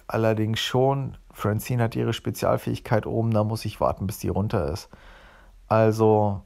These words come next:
einmal das Gift rein, das Gift wird dann Francine töten, weil das halt eben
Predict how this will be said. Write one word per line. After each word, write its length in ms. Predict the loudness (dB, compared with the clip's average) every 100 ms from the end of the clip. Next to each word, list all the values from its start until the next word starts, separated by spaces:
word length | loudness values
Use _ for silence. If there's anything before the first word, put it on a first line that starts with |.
| -16 -2
einmal 720 | 0 2 2 2 4 2 0
das 300 | -2 -2 -4
Gift 400 | -4 -4 -6 0
rein, 300 | 2 2 0
das 260 | -2 -4 -4
Gift 340 | -6 -6 -4
wird 220 | -4 0
dann 160 | -2 -2
Francine 560 | -4 -4 -4 -4 -4
töten, 400 | 0 0 0 -2
weil 120 | 0 0
das 200 | -2 -6
halt 180 | -6
eben 320 | -6 -4 -6